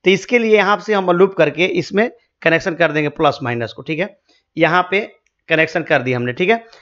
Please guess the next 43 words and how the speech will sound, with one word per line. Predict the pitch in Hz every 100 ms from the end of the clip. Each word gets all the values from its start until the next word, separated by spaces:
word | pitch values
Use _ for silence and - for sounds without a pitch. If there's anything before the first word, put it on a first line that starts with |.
| _ 151
यहाँ | 165 202
पे | 202
जो |
देख | 196
रहे | 196
हैं | 208
कनेक्शन | 185 165 190
हो | 170 147
गया, | 151 254 - _ _ -
ये | 180 254 254 - _ _ -
इसलिए | 233 240 220 208
लगाए | 180 175
हैं | 175
इसके, | 147 - 190
ये | 190
कंट्रोल | 196 190 190 202
अगर | 190 214
कुछ | 214 208 180
मसला | 180 175 202
होता | 185 180
है | 160
यहाँ | 147 151
पे | 170
तो | 175 - - 160
यहाँ | 175
से | 165
ऑफ | 170 160
करके | 165 151 156
आप | 214 - _ _ _ 139
निकाल | 135 147 131
सकते | 120 -
हैं, | 120
ठीक | 170
है। | 202 - - _
उसके | 208 202 226
बाद | 202 226 -
से, | 147 - _ _ _ -
उसके | 180 -
बाद | 190 208 208
से | 233
क्या | 220 202
करना | 208 208
है, | 202